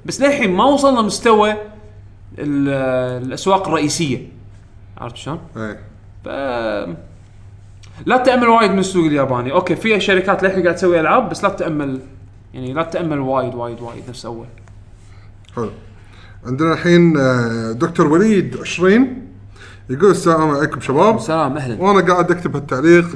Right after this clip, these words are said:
Speaker 2: قاعد أستمت-، آه، أستمتع، آه، بيوكاي واتش تو، آه، وكويس إنها طلعت كويسة على قد تحمسي لها."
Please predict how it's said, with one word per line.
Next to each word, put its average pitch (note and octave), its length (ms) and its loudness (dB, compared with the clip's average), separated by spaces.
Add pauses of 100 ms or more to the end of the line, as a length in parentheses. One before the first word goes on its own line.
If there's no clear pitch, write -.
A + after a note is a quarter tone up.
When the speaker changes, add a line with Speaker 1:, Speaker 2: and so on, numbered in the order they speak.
(160)
Speaker 2:
قاعد D#3 240 2
أستمت-، E3+ 540 -2
آه، A#2+ 300 0
أستمتع، F3 480 -2
آه، B2+ 400 -4
بيوكاي C#3+ 460 2
واتش C#3+ 340 0
تو، G3 300 4 (600)
آه، - 40 -10
وكويس B2 600 4
إنها D#3+ 220 0
طلعت E3+ 340 0
كويسة E3 400 2
على C#3+ 180 4
قد D3+ 280 2
تحمسي C#3+ 480 -4
لها." F#2 220 -4